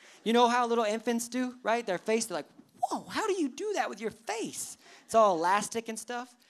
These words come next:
And she didn't know what to do. She's like, she's like, "This is so hot. What is going on in my world?" And then instead of pulling her back in under the overhang to kinda protect her from the rays, you know what I did?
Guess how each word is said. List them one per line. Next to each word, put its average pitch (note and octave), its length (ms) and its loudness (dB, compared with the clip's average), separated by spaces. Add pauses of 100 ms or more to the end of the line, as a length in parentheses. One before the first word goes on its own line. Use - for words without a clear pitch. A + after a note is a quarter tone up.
(260)
And - 120 -8
she C#4+ 180 0
didn't D4+ 200 2
know C#4 140 6
what C#4 180 4
to C4+ 80 -10
do. D4 160 -4
She's G3 160 -6
like, D#3 340 -8
she's - 240 -16
like, F#3+ 120 -16
"This A#3+ 180 -12
is E3+ 120 -16
so A#3 200 -12
hot. A3+ 440 -8
What A#3 160 -8
is G3+ 100 -12
going G#3+ 260 -6
on D#4 280 -4
in F3 60 -4
my E3+ 120 0
world?" C#3 400 -2 (2000)
And A3+ 160 -2
then D#4+ 120 2
instead C#4+ 400 0
of - 300 -6 (480)
pulling A3+ 280 -4
her F3+ 80 -6
back F3+ 360 -2
in C#3 320 -6
under D3+ 220 -6
the D3 60 -6
overhang D3+ 360 -6
to C3+ 120 -12
kinda C#3 220 -10
protect D3+ 380 -8
her C#3+ 80 -10
from C3+ 200 -12
the B2+ 100 -12
rays, C3+ 520 -10
you F3 80 -8
know G#3 60 -4
what G#3 80 -4
I G3 60 -4
did? F#3+ 240 -8